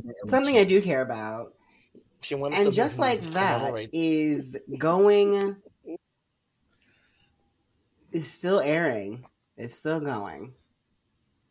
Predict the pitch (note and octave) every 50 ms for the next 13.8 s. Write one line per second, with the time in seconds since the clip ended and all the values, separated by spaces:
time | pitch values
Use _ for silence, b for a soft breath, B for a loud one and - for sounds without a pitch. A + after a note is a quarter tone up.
0 | _ _ _ _ _ _ - D3+ F3+ G#3 - D#4 E4 E4+ - C#3+ C3+ D#3 D#3+ B2
1 | A#2+ A#2 A2 - G#2+ A#2 C3+ - A2 A2+ A#2 A2+ - - B2+ G2+ E2 G2+ A2+ A#2
2 | A#2 A2 A2+ A2 A2 G#2+ - C4 C#4+ D#4 - D#4 D#4+ D4+ D4+ D4+ C#4+ C#4 C4+ C4
3 | A#3+ A#3 A#3 A#3+ A#3 A#3 C4 C4 C4 - - - - C4 C4 C#4+ E4 A4+ A#4 A4
4 | D4+ B3+ G#3 F3+ D#3 C#3 C3 A#2+ A#2 A2 G#2 G#2 b b b b b b b b
5 | b b _ _ _ _ _ - - G#3 A#3+ A#3+ G#3+ F#3+ D#3 B B B B B
6 | B B B B B _ _ - G3 A#3 B3+ B3 A3 A3 G#3+ G3+ G#3 G#3+ G#3+ F#3+
7 | - E3 E3+ E3+ E3 E3 D#3 D3+ D3+ D3+ D3+ D3+ D3 D3+ C#3 C3 C3 - - _
8 | _ _ _ _ - - D#3+ D3 D3 - - - C3+ B2 - - - E3 D#3 -
9 | _ - - - E3 E3 E3 D#3 D3 C#3 D3 C#3+ C#3+ D3+ D3 C#3+ C3+ C3+ C#3 C3+
10 | B2 A#2+ B2 C3 C3 C3 - - B2+ B2+ C3 C3 - - - - - - C#3+ C3
11 | - C3+ C3 C3+ D3 D3 D#3+ E3 D3 - D3+ E3+ E3+ E3+ E3+ E3 - - D3 D#3
12 | D#3+ E3 E3 E3+ E3+ F3 E3+ F3 F3 F3 F#3 F3+ F3+ F3+ F3 F3 - _ b b
13 | b b b b b b b b D3 D3 C#3+ C#3 C#3 C3 C3